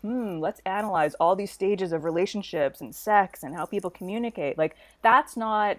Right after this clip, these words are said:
the general person's interaction with sexuality or their own sense of sexual self. So then when they do, you know, when they're inter-, like, when they have that interface with it, um,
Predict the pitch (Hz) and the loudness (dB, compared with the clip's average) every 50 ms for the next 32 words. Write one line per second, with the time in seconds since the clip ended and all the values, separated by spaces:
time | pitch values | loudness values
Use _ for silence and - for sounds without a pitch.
0 | - 208 185 165 - 175 165 170 170 165 156 - - 160 156 151 - - 151 151 | -4 -6 -8 -4 -2 -2 -2 -2 -4 -6 -6 -6 -6 -6 -6 -6 -8 -8 -8 -6
1 | 151 147 143 147 143 - _ _ _ _ _ - 180 185 180 202 175 147 139 151 | -6 -6 -8 -8 -10 -12 _ _ _ _ _ -8 -6 -6 -2 0 2 2 2 2
2 | - - - 233 226 233 240 240 220 - 160 160 151 160 - _ _ - - 175 | 0 -6 -8 -6 -6 -6 -6 -6 -6 -2 0 0 0 0 -2 _ _ -8 -4 -4
3 | 165 - - - 156 139 135 139 139 151 151 156 151 151 - - 151 147 151 147 | -4 -4 -4 -4 -2 0 2 2 2 2 0 0 -2 -4 -4 -2 -2 -2 0 -2
4 | 143 - - 156 151 151 151 151 160 147 - - 156 151 - - 143 - - 135 | -2 -2 -2 -2 -2 -2 -2 -4 -6 -6 -6 -6 -6 -6 -8 -10 -10 -8 -8 -8
5 | - - - - - - - 240 233 190 156 147 143 - - _ _ - - - | -8 -10 -14 -14 -10 -2 2 4 6 6 6 6 4 0 -6 _ _ -20 -20 -20
6 | - _ - - 180 170 202 196 208 214 208 202 196 180 180 165 151 147 - 190 | -20 _ -8 -6 0 4 4 4 4 2 -2 -4 -4 -4 -4 -6 -6 -8 -8 -6
7 | 220 233 247 247 233 214 180 165 151 - - 160 151 147 147 156 160 165 156 - | -2 -2 0 2 2 2 2 0 -2 -4 -4 -6 -4 -4 -2 -2 -2 -4 -6 -6
8 | - 190 240 247 - 269 240 - - - 160 156 - 170 151 160 175 160 160 165 | -6 -6 -6 -6 -4 -6 -6 -6 -6 -6 -6 -4 -4 -6 -6 -4 -4 -4 -2 -4
9 | - - - 220 220 294 277 - - 170 156 156 - 165 185 247 302 - - 151 | -4 -4 -6 -8 -6 -6 -6 -4 -4 -4 -4 -4 -4 -4 -2 -2 -2 -2 -4 -4
10 | 139 143 - - _ _ - - - - - _ - - 147 147 143 143 143 151 | -4 -4 -6 -8 _ _ -20 -20 -20 -20 -20 _ -2 0 2 2 2 2 0 -2
11 | 135 | -6